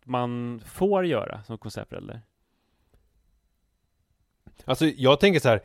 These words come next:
Speaker 2: det beror ju på vad, vad, som sagt, det beror ju på vad du vill ha ut av det.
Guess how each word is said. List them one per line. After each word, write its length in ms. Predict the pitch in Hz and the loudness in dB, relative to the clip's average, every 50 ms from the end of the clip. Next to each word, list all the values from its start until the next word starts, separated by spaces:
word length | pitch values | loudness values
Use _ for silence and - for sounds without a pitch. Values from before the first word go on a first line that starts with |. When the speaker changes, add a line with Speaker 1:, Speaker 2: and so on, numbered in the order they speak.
| - _ _ | -6 _ _
Speaker 2:
det 140 | - 135 135 | -2 0 2
beror 140 | 127 208 247 | 4 4 2
ju 40 | 226 | 2
på 240 | - - 131 120 117 | 4 4 6 6 6
vad, 360 | 107 117 113 110 110 110 - - | 6 4 4 4 4 2 0 -4
vad, 640 | - 131 123 135 131 120 117 117 117 113 107 107 107 - _ _ _ - 135 123 _ _ _ - _ _ - 135 143 - _ _ _ - | -6 -2 4 4 6 8 8 8 8 6 6 4 0 -6 _ _ _ -20 -20 -20 _ _ _ -20 _ _ -18 -18 -18 -18 _ _ _ -8
som 180 | - - 220 185 | -2 2 2 2
sagt, 180 | 131 135 - - | 2 0 0 0
det 80 | 180 | 0
beror 120 | 180 214 220 | 2 2 2
ju 40 | 165 | 4
på 100 | - 135 | 2 2
vad 400 | 117 - 151 143 131 127 120 113 | 2 4 4 6 6 6 4 2
du 80 | 113 | -2
vill 340 | 110 107 113 120 113 107 104 | -6 -4 -2 -2 0 0 0
ha 140 | 92 113 120 | 4 4 4
ut 260 | 170 190 135 - - | 4 4 2 -2 -6
av 140 | - 95 104 | -8 -8 -6
det. 160 | - - 110 | -8 -8 -8